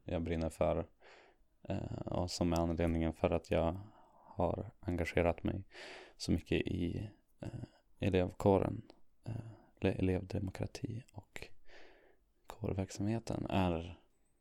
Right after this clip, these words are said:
ja, men jag brinner för det. Eh, det, men det är så himla häftigt, den, eh, på något sätt som styrkan i antalet, att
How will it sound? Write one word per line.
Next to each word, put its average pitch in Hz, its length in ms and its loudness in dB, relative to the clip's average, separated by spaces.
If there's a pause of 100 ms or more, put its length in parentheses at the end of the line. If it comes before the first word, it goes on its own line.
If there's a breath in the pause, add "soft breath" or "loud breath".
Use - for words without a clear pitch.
ja, 104 100 6
men 101 140 6
jag 92 120 4
brinner 95 320 6
för 98 140 4
det. 113 200 8 (520)
Eh, 87 400 10 (260)
det, - 300 4
men 95 140 6
det 101 100 10
är 101 40 10
så 98 140 6
himla 92 240 8
häftigt, - 640 4 (600 loud breath)
den, 87 420 6 (200)
eh, - 80 -10 (1000 loud breath)
på - 120 -4
något 95 100 0
sätt - 200 -4
som 90 360 -2
styrkan 90 760 4
i 90 320 2
antalet, 90 760 4 (160)
att - 420 -4